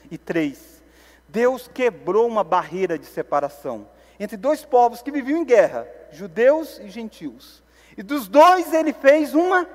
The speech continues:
paz e colocou no mesmo povo de Deus. E Paulo tá dizendo no final da carta,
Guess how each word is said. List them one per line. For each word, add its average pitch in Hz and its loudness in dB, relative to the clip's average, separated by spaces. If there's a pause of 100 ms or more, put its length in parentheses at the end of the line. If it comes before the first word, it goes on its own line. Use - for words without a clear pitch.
(360)
paz - 0 (420)
e 185 -14
colocou 208 -2
no 202 -8
mesmo 175 -6
povo 151 -8
de 143 -14
Deus. 120 -12
E 214 -16
Paulo 208 2
tá 226 0
dizendo 214 -4
no 285 -6
final 262 -2
da 294 4
carta, 285 -6